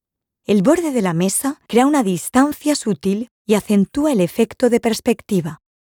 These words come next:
reforzado por un punto de vista ligeramente elevado. El delicado tratamiento de la piel de las frutas y de las gotas de agua revela una poesía contenida y serena.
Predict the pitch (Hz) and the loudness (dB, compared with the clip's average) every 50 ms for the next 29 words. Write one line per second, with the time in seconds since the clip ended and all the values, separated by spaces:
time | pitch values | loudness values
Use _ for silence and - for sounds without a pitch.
0 | - - - 214 202 - - 196 175 - - - 247 240 247 269 277 _ _ _ | -12 -2 0 0 0 0 0 -4 -4 -4 -2 0 0 0 0 -2 -4 _ _ _
1 | _ _ _ - 208 202 254 285 311 277 - - 277 285 233 - 233 208 185 165 | _ _ _ 0 2 4 4 4 4 2 2 4 2 4 4 2 0 0 0 0
2 | 185 180 - - - 220 196 175 143 - - 208 208 196 180 175 196 214 226 220 | -2 -4 -4 -4 -4 -2 -2 -2 -4 -4 -2 0 0 2 2 2 4 4 4 4
3 | - 220 214 214 190 180 156 151 - - _ _ _ _ _ _ _ _ _ _ | 2 0 0 0 0 0 -2 -4 -8 -18 _ _ _ _ _ _ _ _ _ _
4 | _ _ _ _ _ _ _ _ - 185 190 180 175 175 170 170 - 254 277 302 | _ _ _ _ _ _ _ _ -2 -2 0 2 2 0 0 0 2 2 2 2
5 | - - 247 226 - 214 196 190 202 214 202 190 175 - 170 165 165 165 160 - | 0 0 -4 -2 0 0 2 2 2 2 2 2 0 0 -2 -2 0 -2 -2 -4
6 | _ - 240 254 233 214 190 175 165 - - - - 208 185 - - 156 - - | _ 0 0 0 2 0 -2 -2 -4 -6 -8 -8 -4 -4 -4 -4 -4 -10 -8 -4
7 | 170 180 175 180 175 - - 269 262 - 233 196 - 180 175 175 170 175 170 170 | -4 -2 0 -2 -2 0 0 0 0 0 -2 -6 -2 -2 0 0 0 0 0 -2
8 | 185 190 196 _ _ _ _ _ _ _ - - 233 214 190 208 226 269 262 247 | -4 -6 -8 _ _ _ _ _ _ _ -8 -2 0 2 2 2 4 4 4 4
9 | 226 196 - - - 175 170 165 - - 240 220 - - - 180 175 165 - - | 4 4 2 2 2 2 2 2 0 -2 -2 -2 -2 0 -2 0 0 0 -2 -4
10 | 160 156 165 190 214 220 220 220 208 - - 226 202 185 165 - 196 - | -2 0 2 2 4 4 2 0 -2 0 -2 -2 0 -2 -4 -4 -10 -14